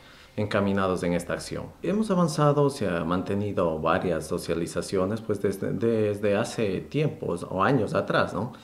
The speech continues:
Claro que sí ha habido esta oposición, eh, quizás, eh, muchas las veces también porque, eh, creemos que, que ganamos mucho con, con ganar un espacio de, de, de llano, de potrero,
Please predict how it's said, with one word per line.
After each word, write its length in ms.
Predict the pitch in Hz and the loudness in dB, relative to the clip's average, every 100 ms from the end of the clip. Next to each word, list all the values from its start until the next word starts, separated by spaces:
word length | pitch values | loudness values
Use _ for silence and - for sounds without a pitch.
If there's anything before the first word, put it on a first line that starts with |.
| - - - - | -20 -20 -20 -2
Claro 280 | 120 120 | 2 2
que 120 | - 104 | 2 0
sí 260 | - 110 | 2 4
ha 60 | 107 | 4
habido 260 | 90 87 | 4 2
esta 160 | 82 78 | 0 0
oposición, 720 | 82 92 92 85 101 95 107 - - - - - | -2 -2 -2 -2 2 2 2 -4 -16 -20 -20 -4
eh, 400 | 117 117 113 113 | 0 2 2 0
quizás, 580 | 147 147 160 156 - 131 | -6 -4 -2 -2 -4 0
eh, 340 | 131 123 113 110 | 2 2 2 2
muchas 340 | 135 139 131 | 0 0 0
las 140 | 117 | 0
veces 320 | 113 117 117 110 | 0 -2 -2 -2
también 460 | 110 110 107 107 | 0 2 2 0
porque, 720 | 95 87 - 92 85 80 78 - - - - - | 0 -2 0 2 4 4 0 -8 -20 -20 -16 -4
eh, 300 | 95 92 87 | 0 0 0
creemos 540 | 113 110 110 110 101 | 4 8 8 6 2
que, 240 | 101 87 - | 2 0 2
que 140 | 101 | 2
ganamos 440 | 110 110 113 107 | 4 4 4 2
mucho 420 | 107 110 110 120 - | 2 2 2 0 0
con, 380 | 95 87 80 | 0 0 -2
con 220 | 78 95 87 | -4 -4 -2
ganar 320 | 92 107 104 | 2 2 2
un 100 | 92 | 2
espacio 560 | 87 - 107 104 - | -2 2 2 2 -2
de, 260 | 85 78 80 | -2 -2 -2
de, 240 | 85 82 | 0 0
de 220 | 82 82 80 | 0 -4 -2
llano, 380 | 92 107 98 | 0 0 0
de 100 | 87 | -2
potrero, 540 | 82 98 - 113 101 | -2 -4 2 2 2